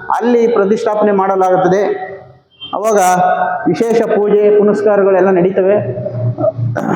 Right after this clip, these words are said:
ಸ್ವಾಮೀಜಿಗಳ ಸಮ್ಮುಖದಲ್ಲಿ, ಆಚಾರ್ಯರ ಸಮ್ಮುಖದಲ್ಲಿ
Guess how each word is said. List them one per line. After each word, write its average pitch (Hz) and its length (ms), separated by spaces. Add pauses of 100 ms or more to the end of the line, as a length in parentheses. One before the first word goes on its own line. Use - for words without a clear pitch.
(840)
ಸ್ವಾಮೀಜಿಗಳ 208 560
ಸಮ್ಮುಖದಲ್ಲಿ, 202 840 (1080)
ಆಚಾರ್ಯರ 208 520
ಸಮ್ಮುಖದಲ್ಲಿ 196 1000